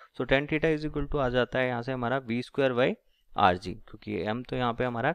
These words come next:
कैंसिल आउट हो गया। तो tan theta is equal to आता है बच्चों यहाँ से हमारा वी स्क्वायर divided by आर जी के इक्वल, और यहाँ से हमें वर्टिकल के साथ theta देखना था, so theta is equal to आ जाता है यहाँ से हमारा tan inverse वी स्क्वायर divided by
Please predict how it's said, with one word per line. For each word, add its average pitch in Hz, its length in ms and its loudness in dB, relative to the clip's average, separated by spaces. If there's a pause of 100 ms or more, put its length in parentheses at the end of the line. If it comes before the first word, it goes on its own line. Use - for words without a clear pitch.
कैंसिल 113 340 0
आउट 98 180 -2
हो 98 80 -4
गया। 101 220 -6 (400)
तो 113 100 -6
tan 117 280 -2
theta 135 300 -2
is 127 100 -6
equal 123 260 -4
to 127 100 0
आता 113 180 -4
है 113 60 0
बच्चों 113 240 -4
यहाँ 110 140 -2
से 120 100 -6
हमारा 110 240 -2
वी 110 200 -4
स्क्वायर 131 380 -2 (520)
divided 110 600 2
by 139 120 2 (360)
आर 101 180 0
जी 127 140 -4
के 156 160 0
इक्वल, 156 260 -2 (400)
और 117 100 2
यहाँ 120 240 6
से 165 120 -2
हमें 151 240 2
वर्टिकल 139 400 2
के 151 120 2
साथ 165 280 0
theta 139 260 6
देखना 104 320 2
था, 90 180 -4 (120)
so 113 220 -4
theta 143 300 2
is 147 100 -4
equal 147 220 -2
to 143 60 4
आ 131 100 6
जाता 123 260 4
है 127 80 4
यहाँ 117 160 2
से 117 80 -6
हमारा 123 260 0 (120)
tan 123 240 2
inverse 127 460 2 (1040)
वी 143 180 0
स्क्वायर 135 460 2 (320)
divided 127 500 4
by 127 140 8